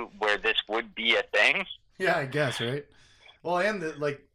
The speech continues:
Speaker 2: they all, they know, one of the few things they know is that these, these people are, like, super xenophobic, right?
Speaker 1: Yeah.
Speaker 2: Yeah, that's one thing. So, accept our challenge, and then we will prove to you how to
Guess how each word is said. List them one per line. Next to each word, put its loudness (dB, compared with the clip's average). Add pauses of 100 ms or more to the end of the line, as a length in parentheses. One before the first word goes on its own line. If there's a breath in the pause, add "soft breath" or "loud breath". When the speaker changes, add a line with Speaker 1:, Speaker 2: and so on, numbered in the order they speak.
(160)
Speaker 2:
they 0
all, 6
they 2
know, 2
one 2
of -4
the -4
few -4
things 2
they 2
know 2
is -2
that -2
these, -10 (420)
these 2
people 8
are, 12
like, 8
super 6
xenophobic, 4
right? 0 (840)
Speaker 1:
Yeah. 6 (300)
Speaker 2:
Yeah, -2 (180)
that's 6
one -6
thing. -14 (600 loud breath)
So, 2 (220)
accept 2
our 4
challenge, 4
and -2
then 0
we 0
will 0
prove 0
to -4
you 2 (320 soft breath)
how 8
to 6